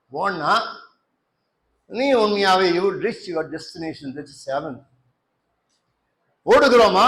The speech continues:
உட்கார்ந்துட்டோமா? இயேசுவை நோக்கி நியமித்த ஓட்ட, உனக்கு நியமித்த ஓட்டத்தை ஓடு,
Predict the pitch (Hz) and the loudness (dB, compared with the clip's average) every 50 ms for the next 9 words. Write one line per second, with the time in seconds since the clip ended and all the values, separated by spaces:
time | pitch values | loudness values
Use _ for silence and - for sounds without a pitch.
0 | 254 214 202 226 - 233 262 262 262 247 214 170 - 185 170 151 120 101 - - | 4 4 2 0 0 2 2 2 2 0 -4 -2 -2 -2 -2 -2 -4 -12 -14 -16
1 | _ - - _ _ _ _ _ _ _ _ _ _ _ _ _ _ _ _ _ | _ -20 -20 _ _ _ _ _ _ _ _ _ _ _ _ _ _ _ _ _
2 | _ _ _ _ _ _ _ _ _ _ _ _ _ _ _ _ _ _ _ _ | _ _ _ _ _ _ _ _ _ _ _ _ _ _ _ _ _ _ _ _
3 | _ _ - 175 214 226 226 - 226 208 202 208 226 233 233 226 208 175 170 196 | _ _ -2 2 2 2 2 2 0 2 4 4 4 4 4 2 0 0 0 0
4 | 220 233 233 226 226 226 214 196 202 220 214 220 196 190 226 247 254 269 269 269 | 0 2 2 0 2 2 2 4 4 4 2 2 0 0 0 0 0 0 -2 -2
5 | 254 240 247 262 269 269 269 277 269 247 233 254 254 269 254 254 240 240 262 294 | -4 -2 0 0 0 -2 -2 -2 0 2 2 2 2 0 0 2 4 6 8 6
6 | 311 302 320 | 8 6 6